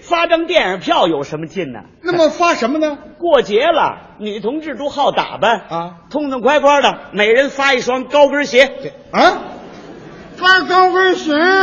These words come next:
Speaker 1: 干嘛你要咬我是怎么着啊？
Speaker 2: 不，这事我听着可新鲜呐。
Speaker 1: 啊。
Speaker 2: 那这个男同志您就不考虑考虑了吗？
Speaker 1: 嗨，这用不着你操心
Speaker 2: 啊。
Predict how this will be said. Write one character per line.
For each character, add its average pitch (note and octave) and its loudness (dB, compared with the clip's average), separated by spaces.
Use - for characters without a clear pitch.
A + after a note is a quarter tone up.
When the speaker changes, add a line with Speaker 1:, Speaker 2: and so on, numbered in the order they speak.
Speaker 1:
干 B3+ 0
嘛 A#3+ 4
你 B3 -6
要 A#3+ 4
咬 A3 2
我 B3+ 4
是 D#3+ -4
怎 C#3+ -6
么 B2 -12
着 B2 -10
啊？ C#3+ -6
Speaker 2:
不， F4 -4
这 F#4 -2
事 A4+ -2
我 D4 4
听 G4+ -6
着 F4+ -8
可 A#3+ -2
新 - -4
鲜 F3+ -8
呐。 C#3+ -6
Speaker 1:
啊。 B2+ -8
Speaker 2:
那 G4 6
这 F4 0
个 F4 -2
男 D#4+ -2
同 D#4 0
志 D#4+ -2
您 D4 -2
就 D#4 0
不 D4 -4
考 G3+ -4
虑 A#3+ -6
考 G3+ -4
虑 D4+ -4
了 G3+ -6
吗？ D#4 2
Speaker 1:
嗨， C#4 2
这 F#4+ -6
用 E4 -4
不 C#4+ -6
着 B3+ 2
你 A3 -6
操 A#3+ -2
心 B3 -6
Speaker 2:
啊。 F3 -8